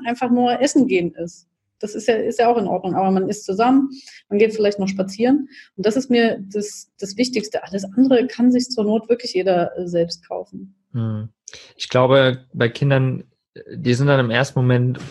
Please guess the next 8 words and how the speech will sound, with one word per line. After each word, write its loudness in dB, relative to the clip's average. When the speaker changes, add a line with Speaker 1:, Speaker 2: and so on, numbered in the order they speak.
Speaker 2:
enttäuscht, -2
in -2
Anführungsstrichen, 0
weil 0
sie 2
ja 6
das 0
erwarten. -2